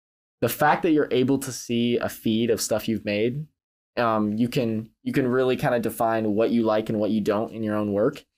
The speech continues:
And going back to that feedback thing, other people can de-, help you define it for you. But,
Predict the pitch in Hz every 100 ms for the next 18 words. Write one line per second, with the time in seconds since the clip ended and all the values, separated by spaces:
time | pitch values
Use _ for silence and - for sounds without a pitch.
0 | _ _ _ _ _ - 110 107 - -
1 | 113 113 110 107 101 - 107 104 98 101
2 | 95 - - 120 135 104 101 110 104 104
3 | 107 110 104 - 104 101 98 - _ _
4 | _ 113 113 98 95 101 95 -